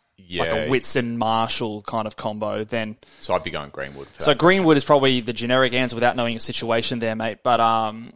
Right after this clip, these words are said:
Speaker 2: uh, Jacob, so Bre-, uh, Greenwood is probably the most answer. Unless you've got Sean Darcy, then I can see the merit in Briggs.
Speaker 1: This might be one that pe-, a few people are tossing up this week, is people that don't own Merritt yet, um, going Merritt or Laird,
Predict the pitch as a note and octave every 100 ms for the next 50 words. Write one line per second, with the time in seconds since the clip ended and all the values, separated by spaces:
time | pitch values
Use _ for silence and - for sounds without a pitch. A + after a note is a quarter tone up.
0 | - G2 B2 - A#2 A#2 B2+ - B2 A#2
1 | A#2 A#2 - _ C#3 D3 C3+ C3 B2 C#3
2 | C3+ A#2+ A2 - A2+ A2+ A2+ A2 A2 A2
3 | - - - _ _ - B2 D3 D#3 D#3
4 | - D3 D3+ - C3+ A#2+ A#2+ A#2 B2 A#2
5 | A2+ A2 A2 A2 G#2 G#2+ - - - -
6 | - - - - A2 C3+ - D#3 C3+ A2+
7 | A2 G#2 - G#2+ F#2+ - F#2 A2+ - G#2
8 | - G2 G2+ E2 E2 - E2+ D#2+ F2 E2+
9 | - - F#2+ G2+ G2+ F#2+ F2+ - E2+ E2
10 | D#2+ D#2+ E2+ - D#2+ D#2 - _ D#2+ D#2
11 | D#2 D2+ D2+ D2+ - _ - F2 D#2+ D#2+
12 | E2+ F2 F2 - _ D#2+ E2+ E2 D#2 C#2+
13 | C2 B1